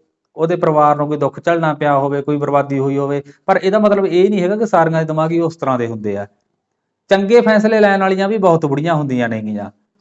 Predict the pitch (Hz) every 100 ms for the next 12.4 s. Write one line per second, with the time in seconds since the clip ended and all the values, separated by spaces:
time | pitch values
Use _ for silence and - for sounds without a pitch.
0 | - 233 240 254 254 262 247 226 214 214
1 | 220 190 190 202 131 101 _ _ _ _
2 | _ _ 175 165 185 208 214 196 180 165
3 | 165 190 190 180 160 160 160 151 131 160
4 | 160 156 139 131 123 123 139 135 - _
5 | _ _ 214 240 262 226 247 247 240 214
6 | 226 233 208 208 220 240 208 151 123 101
7 | - _ _ _ _ 175 196 214 240 214
8 | 175 185 208 214 233 220 185 185 180 185
9 | 175 175 185 170 165 165 160 143 151 175
10 | 170 160 160 156 160 160 _ _ 143 165
11 | 175 165 151 147 135 135 147 131 120 110
12 | 98 98 -